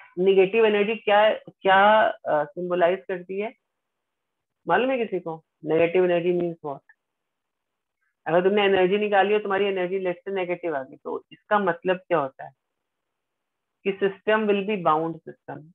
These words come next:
अगर एनर्जी पॉजिटिव आ रही है मतलब system जो है वो कभी भी bound नहीं हो सकता। Bound मतलब बंधा हुआ system रहेगा। यहाँ पर देखो protons और electrons ये एक दूसरे से बंधे हुए हैं ना,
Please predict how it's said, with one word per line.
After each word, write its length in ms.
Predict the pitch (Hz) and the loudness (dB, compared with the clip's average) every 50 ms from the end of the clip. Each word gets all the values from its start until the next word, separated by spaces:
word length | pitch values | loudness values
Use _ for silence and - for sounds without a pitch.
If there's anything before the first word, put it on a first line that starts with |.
| - | -6
अगर 380 | - 151 175 185 190 190 180 - - | -2 2 2 2 2 0 -4 -6 -4
एनर्जी 360 | 165 170 165 165 165 180 208 | -2 0 2 2 0 0 -4
पॉजिटिव 580 | 208 - 196 185 185 185 190 196 196 214 214 | -2 2 2 2 4 4 2 0 0 2 4
आ 80 | 214 208 | 4 2
रही 120 | 208 226 | 2 0
है 60 | 220 208 | -2 -4
मतलब 200 | 190 202 214 208 | -4 -6 -6 -8
system 480 | - - 185 190 _ - 196 202 208 208 | -6 -8 -8 -8 _ -8 -8 -6 -6 -6
जो 120 | 202 202 | -6 -4
है 220 | 190 190 214 269 - _ _ _ _ _ _ - | -4 -4 -4 -6 -8 _ _ _ _ _ _ -10
वो 60 | - 165 | -10 -4
कभी 220 | - 185 175 196 | -2 0 0 0
भी 80 | 202 214 | -2 -2
bound 380 | 196 180 170 160 170 180 185 180 | 0 2 2 2 2 2 0 -2
नहीं 200 | 170 170 160 151 | -2 -4 -6 -8
हो 80 | 143 | -10
सकता। 300 | 139 - 139 _ - 147 | -12 -16 -20 _ -8 -4
Bound 320 | 151 170 175 196 214 214 208 | 2 4 4 4 4 4 2
मतलब 220 | 214 226 226 196 | 0 0 0 2
बंधा 280 | 185 175 180 180 185 196 | 2 0 0 2 2 4
हुआ 160 | 196 196 190 185 | 4 4 2 0
system 300 | 170 165 - 160 151 147 | -6 -10 -10 -10 -10 -10
रहेगा। 280 | 139 131 131 139 139 _ _ _ _ _ _ _ _ _ - | -10 -12 -12 -14 _ _ _ _ _ _ _ _ _ _ 0
यहाँ 180 | 165 175 175 | 2 2 2
पर 180 | 175 185 196 185 | 4 2 0 2
देखो 260 | 175 165 - - 139 - _ _ _ _ _ _ _ _ _ _ _ _ _ _ _ _ _ _ _ _ - | 2 -2 -2 -4 -14 -16 _ _ _ _ _ _ _ _ _ _ _ _ _ _ _ _ _ _ _ _ 0
protons 840 | 175 175 170 175 - - 175 175 180 190 208 220 226 226 220 - | 2 2 2 0 2 2 4 6 6 4 2 0 -4 -8 -12 -16
और 640 | - - - 175 170 170 175 175 175 175 175 180 175 | -12 -4 0 4 6 6 8 8 8 6 6 4 2
electrons 600 | - - 170 170 165 - - 175 165 156 156 151 _ - | -2 -2 -2 -2 -2 -2 -4 -4 -4 -4 -6 -10 _ -8
ये 160 | 185 196 196 196 196 196 185 | -4 -2 -2 -2 -2 -4 -8
एक 140 | 185 185 _ _ 180 | -8 -8 _ _ -10
दूसरे 300 | 196 196 190 - 202 196 | -10 -10 -8 -8 -12 -10
से 180 | - - 214 | -4 -4 -4
बंधे 280 | 196 190 180 185 185 214 | 0 0 0 0 0 -2
हुए 220 | 226 214 214 214 | -4 -2 -4 -4
हैं 60 | 202 | -6
ना, 100 | 208 247 | -8 -12